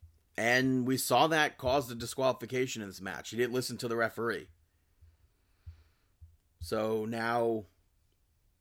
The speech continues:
Miz, Miz, why did I say Miz? Now Dolph Ziggler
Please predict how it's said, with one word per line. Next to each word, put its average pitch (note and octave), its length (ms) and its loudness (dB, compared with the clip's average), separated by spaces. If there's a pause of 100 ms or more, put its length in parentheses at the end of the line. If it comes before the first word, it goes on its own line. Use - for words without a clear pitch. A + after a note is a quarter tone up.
(160)
Miz, B2+ 680 2 (360)
Miz, F#2+ 420 -10
why G2+ 120 -4
did A2 80 -4
I - 20 -4
say G#2+ 160 -8
Miz? F#2+ 380 -10
Now A2 200 -2
Dolph A2 400 -4
Ziggler A#2 540 -2